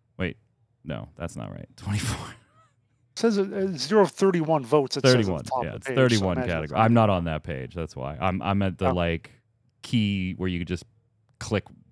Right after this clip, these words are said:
Speaker 1: which ones you
Speaker 2: Yeah,
Speaker 1: wanna do.
Speaker 2: category one of thirty-one, so
Speaker 1: So we're gonna go through and give some nominees, and, uh, there's also a couple in here that I wanna point out and just laugh at. Of course,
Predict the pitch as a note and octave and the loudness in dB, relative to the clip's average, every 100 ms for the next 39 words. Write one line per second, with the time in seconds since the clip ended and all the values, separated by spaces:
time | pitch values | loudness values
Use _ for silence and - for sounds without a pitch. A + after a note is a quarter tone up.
0 | E2 F#2 - E2+ D#2 D#2+ A#2+ D2+ E3 F3+ | -8 -8 -4 -6 -4 -2 -2 2 2 6
1 | E3 D3+ C#3+ C#3+ A#2+ D#3+ C#3 B2 A2+ B2 | 8 8 6 2 0 -2 -2 -2 -8 -10
2 | - - D3+ B2+ A#2 A2 C#3+ G#3 A#3 A#3 | -10 -12 -2 2 4 4 6 6 4 2
3 | F#3+ F#3 - C#3+ C#3 C3+ C3 A2+ A2 B2 | 2 2 0 2 4 6 4 0 2 0
4 | A2+ A#2+ A2 G#2 G2 F#2 E2+ D#2+ D#2+ D#2+ | 0 2 2 2 2 0 -2 -4 -6 -8
5 | - F#2+ G2 G2+ G#2 G#2 G#2+ G#2+ C#2+ D2+ | -8 -4 -2 -2 -2 -2 0 0 -2 -8
6 | E2 B2 B2+ C#3+ D3 C3 A2+ A#2+ G#2+ G#2 | -4 0 4 4 2 0 2 0 2 2
7 | G2 G2+ F#2+ F2+ F2+ F2+ - G2 F2+ F2 | 2 0 0 0 0 -2 -4 -4 -2 -2
8 | C#2+ D#2+ D#2 E2 E2 D#2+ D#2 D#2 - A2+ | -4 -8 -6 -2 -2 -2 -4 -4 -6 -4
9 | - D#3+ D3+ - | 4 6 6 0